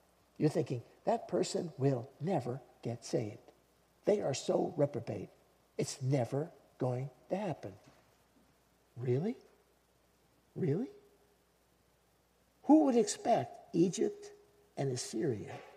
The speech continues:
And somebody said after service, they were saying, they were looking at a map and Assyria is kind of the Iraq and Iran and those, that part of the country.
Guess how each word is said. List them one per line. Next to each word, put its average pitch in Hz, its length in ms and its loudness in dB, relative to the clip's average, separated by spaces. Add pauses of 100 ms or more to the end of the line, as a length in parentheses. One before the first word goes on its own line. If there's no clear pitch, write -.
(960)
And 139 80 -12
somebody 214 300 2
said 165 200 4
after 151 320 4
service, 151 500 0 (180)
they - 80 -2
were 143 80 2
saying, 143 300 0 (160)
they 160 80 10
were 151 100 8
looking 277 320 6
at - 80 2
a 135 40 2
map 151 440 0
and 135 160 -2 (280)
Assyria 240 580 0
is 170 180 0
kind 196 240 2
of 143 100 2
the 139 140 2
Iraq 175 720 2
and 131 120 -2
Iran 165 640 0
and 131 180 -4 (520)
those, 165 260 4 (280)
that - 260 -2
part 180 200 0
of 160 60 -2
the - 60 0
country. - 380 -4